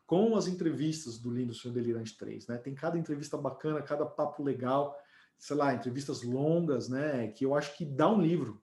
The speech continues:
né? Então, eu quero muito fazer isso, de repente o ano que vem, não sei, mas dar um, lançar um livro com as entrevistas na íntegra do, do Lindo Sonho Delirante três também. Essa é uma vontade que eu quero colocar em prática.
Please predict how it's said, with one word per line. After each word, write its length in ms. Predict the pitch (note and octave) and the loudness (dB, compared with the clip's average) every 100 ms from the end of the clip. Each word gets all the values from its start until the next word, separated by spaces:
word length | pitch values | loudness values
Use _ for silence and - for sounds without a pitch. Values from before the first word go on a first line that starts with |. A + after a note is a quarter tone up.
| - | -8
né? 220 | A2+ B2+ | -6 -4
Então, 480 | A2 B2+ C#3 D#3+ F3 | -4 -6 -4 -2 -4
eu 60 | F3 | -4
quero 200 | F#3 F3 | -2 0
muito 300 | D#3+ F#3 - | 0 -2 -4
fazer 300 | F#3+ D3+ D3 | -4 0 0
isso, 320 | D#3 - - _ _ _ _ - | 0 -6 -14 _ _ _ _ -10
de 60 | A#2 | -8
repente 320 | C3 C3 C3 | -6 -4 -4
o 20 | |
ano 140 | B2+ | -4
que 100 | B2+ | -6
vem, 360 | G#2 B2 C#3+ B2 | -6 -4 -2 -2
não 60 | G#2+ | -4
sei, 320 | C3+ C#3 C#3 _ _ _ _ | -2 -2 -4 _ _ _ _
mas 340 | A#2+ B2 A#2 B2 | -4 -2 -4 0
dar 180 | C#3 D3+ | 2 4
um, 220 | D#3+ D#3+ | 2 4
lançar 320 | D#3 D3+ D#3+ | 2 2 0
um 100 | D#3 | 0
livro 260 | D#3 F3 F3 | 0 -2 -2
com 280 | E3 F#3 E3+ | 0 2 0
as 100 | E3+ | -2
entrevistas 580 | D#3+ C#3+ C3 C#3+ C#3+ | -2 -2 -4 -6 -8
na 120 | C#3 A#2+ | -6 -4
íntegra 580 | A#2+ B2+ B2+ B2+ B2+ - _ _ _ _ A2+ | -4 -6 -6 -8 -10 -14 _ _ _ _ -6
do, 160 | A#2 | -6
do 240 | A#2+ A#2+ B2 | -2 0 0
Lindo 400 | A#2+ B2 B2 A#2+ | 0 -2 -4 -6
Sonho 160 | B2 | -6
Delirante 400 | A#2+ A#2+ B2 - | -4 -2 -4 -6
três 220 | A#2 G#2+ G#2+ | -6 -6 -6
também. 340 | G2 F#2+ G#2+ | -8 -6 -6
Essa 220 | A#2+ D3+ | -6 -4
é 20 | |
uma 300 | D3+ D3+ D3+ | -6 -4 -6
vontade 480 | C3+ C#3 - C3 B2+ | -4 -6 -2 -2 -2
que 60 | - | -8
eu 60 | C#3 | -6
quero 220 | C3+ C3 | -6 -6
colocar 300 | C3 B2+ B2+ | -8 -8 -8
em 80 | A2 | -10
prática. 400 | G2 F#2 - | -10 -12 -12